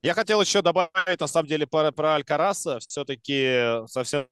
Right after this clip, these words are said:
скоро же итоговый. Теперь он, получается, просто сидеть будет ждать, когда пройдет этот турнир целиком без него. Он не сможет получить нормальную игровую практику.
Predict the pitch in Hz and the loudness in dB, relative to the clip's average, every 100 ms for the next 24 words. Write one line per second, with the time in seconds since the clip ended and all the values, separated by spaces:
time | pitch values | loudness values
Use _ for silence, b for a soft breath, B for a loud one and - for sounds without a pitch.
0 | _ - 135 - 143 127 131 127 180 196 | _ -14 -8 0 0 0 -2 0 2 2
1 | 160 123 113 101 - - 139 135 123 117 | 2 0 -2 -4 -10 -4 0 0 -2 -6
2 | 127 135 131 123 123 - - 131 135 127 | -6 -2 -4 -6 -10 -8 -6 -2 -2 -2
3 | 127 113 139 - 127 131 135 135 123 127 | -4 -2 -2 -2 -4 -2 -2 -4 -8 -6
4 | 135 135 131 - 131 131 123 131 123 135 | -4 -2 -4 -4 -4 -4 -2 -2 -2 0
5 | 185 147 123 151 123 131 - 139 120 131 | 0 0 -4 -8 -6 -6 -6 -4 -4 -2
6 | 131 117 117 127 120 175 - 156 143 | -2 -2 -2 0 0 -2 -2 -2 0